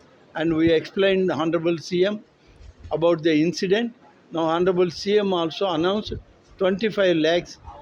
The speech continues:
each death family, death person, and f-, sorry, three lakhs for a injured person. These are the things.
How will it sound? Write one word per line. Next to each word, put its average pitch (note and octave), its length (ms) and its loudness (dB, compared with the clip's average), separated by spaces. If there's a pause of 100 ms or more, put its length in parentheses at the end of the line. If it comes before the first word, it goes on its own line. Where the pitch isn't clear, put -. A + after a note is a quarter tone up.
(200)
each A#3 480 -2 (360)
death E3+ 240 -2
family, D#3 680 0 (200)
death E3 320 -2
person, D#3 480 -2 (420)
and D#3 340 -2 (840)
f-, F3 320 -6
sorry, D#3 480 -2 (320)
three A#3 220 0
lakhs F#3+ 300 0
for E3+ 220 -2
a A3+ 160 0 (300)
injured E3+ 480 2
person. C#3 520 -6 (360)
These E3+ 220 4
are E3+ 120 4
the D#3 220 -2
things. B3 320 -2